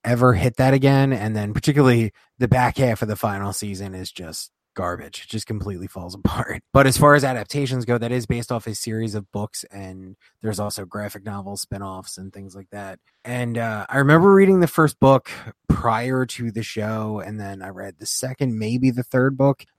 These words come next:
Yeah, I think I read three of them, and I, uh, have a little bit of exposure to the comics. The first season and the first book,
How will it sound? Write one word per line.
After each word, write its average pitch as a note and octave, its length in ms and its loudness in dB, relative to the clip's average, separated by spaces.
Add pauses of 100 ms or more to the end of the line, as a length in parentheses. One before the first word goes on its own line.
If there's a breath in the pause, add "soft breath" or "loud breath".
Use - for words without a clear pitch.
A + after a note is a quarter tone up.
(120)
Yeah, A#2 200 -4
I G#2 40 -4
think D3+ 140 0
I F3 40 6
read F3+ 220 6
three A2+ 300 0
of A2+ 80 2
them, A#2+ 320 2
and A2+ 200 -4
I, A2 180 -4
uh, A#2 280 -8
have G2+ 160 -14
a B2 80 -12
little C#3 500 4
bit C3 140 4
of B2 100 2
exposure A2+ 480 2
to G#2+ 80 -2
the G2+ 60 -6
comics. G2+ 640 -6 (240)
The C3+ 100 -2
first - 720 0
season E3 640 2
and B2+ 320 -2
the A#2+ 60 -2
first C3 360 -2
book, C3 380 2